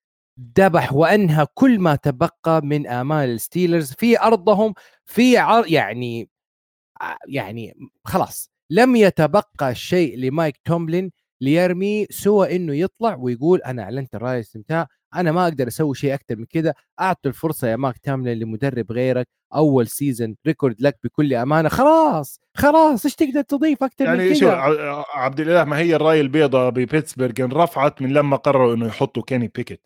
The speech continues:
Speaker 2: إن، يعني ما إحنا عارفين إنه هي الراية هاي. هلا إحنا ارتفعت معنوياتنا شوية عليهم لما غلبوا تامبا بي، بس ما إحنا كت-، شفنا تامبا بي إيش، يعني أنت مش غالب فريق إنه والله تحكي هالفريق اللي تقيل.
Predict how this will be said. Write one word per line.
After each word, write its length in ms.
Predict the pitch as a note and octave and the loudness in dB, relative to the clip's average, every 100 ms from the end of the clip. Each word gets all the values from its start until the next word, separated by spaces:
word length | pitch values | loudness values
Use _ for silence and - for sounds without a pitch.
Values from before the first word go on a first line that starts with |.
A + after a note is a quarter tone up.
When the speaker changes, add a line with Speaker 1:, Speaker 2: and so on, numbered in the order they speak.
| B2 | -10
Speaker 2:
إن، 260 | B2 F2+ | -10 -10
يعني 300 | F#2 F2+ G2 | -14 -14 -10
ما 200 | G#2 A2 | -8 -8
إحنا 220 | G#2 A#2+ | -8 -6
عارفين 440 | B2+ C3 - D3+ A2+ | -2 -4 0 -2 0
إنه 300 | A#2 A#2 A#2 | -6 -4 -4
هي 240 | C3 B2+ | -4 -4
الراية 280 | A2+ A#2 G#2 | -2 -4 -6
هاي. 80 | G#2 _ _ - | -10 _ _ -6
هلا 220 | C#3+ E3+ | -2 -2
إحنا 160 | D#3 | 0
ارتفعت 380 | E3+ F#3+ E3 E3 | 0 0 0 -2
معنوياتنا 560 | E3 E3 E3+ F3 E3 D#3+ | -2 -2 0 0 0 -4
شوية 400 | - E3 E3 D#3 | 0 2 4 6
عليهم 380 | C3+ E3+ D#3 D#3 | 4 4 2 0
لما 180 | D3 | 0
غلبوا 320 | C#3+ D3+ D3+ D3 | 2 2 2 2
تامبا 340 | D#3 D3+ D3 | 2 2 2
بي، 280 | D3 E3+ D#3+ | 6 6 4
بس 380 | D#3 _ _ D3 | -2 _ _ -6
ما 60 | |
إحنا 120 | C#3+ | -2
كت-، 300 | E3+ E3+ D3+ | 0 2 2
شفنا 340 | D#3+ A3+ E3 E3 | 4 4 4 4
تامبا 280 | E3 D#3 D3 | 4 2 2
بي 340 | D#3 D#3 D3+ | 2 2 2
إيش، 200 | C3 - | -2 -6
يعني 160 | A#2+ C#3+ | -2 0
أنت 100 | E3 | 0
مش 160 | F3 D3 | -2 2
غالب 280 | G#3 G#3 | 4 4
فريق 420 | F3+ F3 F#3 F#3 D3 | 2 2 4 2 0
إنه 180 | D#3 D#3+ | 2 4
والله 200 | E3+ E3+ | 4 2
تحكي 300 | F3+ F3+ D#3+ | 0 -2 -4
هالفريق 380 | C#3+ C#3 D3 | -4 -2 -2
اللي 160 | D3+ D3 | 0 -2
تقيل. 280 | - C3 | -2 -8